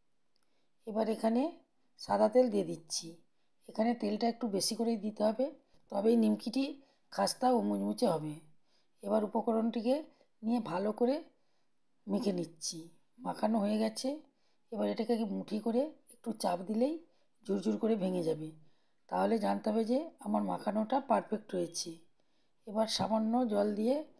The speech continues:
আমি এটাকে মেখে নিচ্ছি। মাখানো হয়ে গেছে, এবার এটাকে ভালো করে আমি দলে নিচ্ছি, দিয়ে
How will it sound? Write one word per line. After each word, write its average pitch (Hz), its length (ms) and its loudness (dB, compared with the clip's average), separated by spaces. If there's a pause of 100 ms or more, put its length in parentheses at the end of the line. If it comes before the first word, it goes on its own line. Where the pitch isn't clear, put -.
(300)
আমি 208 200 0
এটাকে 208 340 0 (460)
মেখে 196 280 -2
নিচ্ছি। 170 480 -4 (4000)
মাখানো 214 400 2
হয়ে 208 220 2
গেছে, 214 320 2 (640)
এবার 208 200 0
এটাকে 208 340 0
ভালো 202 240 2
করে 220 180 2
আমি 247 160 2
দলে 214 260 4
নিচ্ছি, 170 500 -4 (1000)
দিয়ে 208 300 2